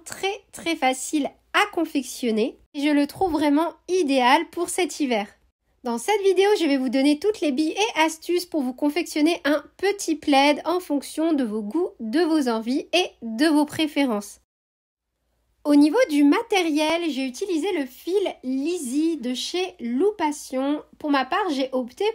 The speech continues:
pour la couleur vingt-huit que je trouve assez moderne et tendance pour cet hiver. On est vraiment sur un joli dégradé de rose et de violet. J'ai vraiment beaucoup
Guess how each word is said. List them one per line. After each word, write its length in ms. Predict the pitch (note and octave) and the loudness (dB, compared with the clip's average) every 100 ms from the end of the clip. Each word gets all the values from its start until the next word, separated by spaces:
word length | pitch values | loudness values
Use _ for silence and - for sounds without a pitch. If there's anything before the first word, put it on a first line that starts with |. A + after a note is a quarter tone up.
| - | -2
pour 280 | F#4+ F#4+ - | -4 -2 -2
la 180 | B3 A#3+ | -2 -2
couleur 360 | - C#4 E4+ A4 - _ _ _ | -2 2 2 2 -4 _ _ _
vingt-huit 640 | A#3 C#4+ D4 - C4+ D4 | 0 2 2 0 -2 -2
que 120 | - B3 | -2 -4
je 100 | B3 | -4
trouve 380 | B3 F#4 G4+ E4 - - _ | -4 -2 -2 -4 -14 -20 _
assez 360 | - C#4+ C#4+ G4 A4 - | 4 4 4 2 0 2
moderne 720 | C#4 C#4 C#4 A3 C4 D#4 F4 - | 4 6 4 4 4 4 2 -2
et 120 | D#4+ G4 - - | 0 0 -4 0
tendance 400 | C#4+ C4 F4 - | 2 2 0 -2
pour 180 | C4+ | -8
cet 260 | - G4 F#4+ | -6 -6 -4
hiver. 400 | D4+ A#3 B3+ C#4+ | -2 2 2 2
On 120 | - A#3+ | 0 -2
est 60 | |
vraiment 280 | A#3+ B3+ F4+ | 0 0 0
sur 220 | - D4+ | -2 -4
un 100 | A#3+ | -2
joli 300 | A#3+ A#3+ C4+ G#4 | 0 0 0 2
dégradé 640 | D#4 C4 C4 A#3 A#3 E4 F#4+ - - - | 2 4 4 4 4 2 0 -12 -20 -8
de 200 | G#3 C#4+ F#4+ - | 2 4 4 4
rose 520 | C4+ A3+ C#4+ F4+ F4 C4 | 0 4 4 4 2 -2
et 140 | C4 B3+ | -2 0
de 120 | G#3+ F#4+ | 2 2
violet. 580 | C#4+ B3 C4+ B3+ C4 D#4+ - - | 2 2 2 2 0 -2 -8 -18
J'ai 200 | - B3+ | -4 0
vraiment 280 | B3 C4 F#4+ | 2 4 4
beaucoup 440 | C4+ C#4+ - F#4 | 4 4 4 0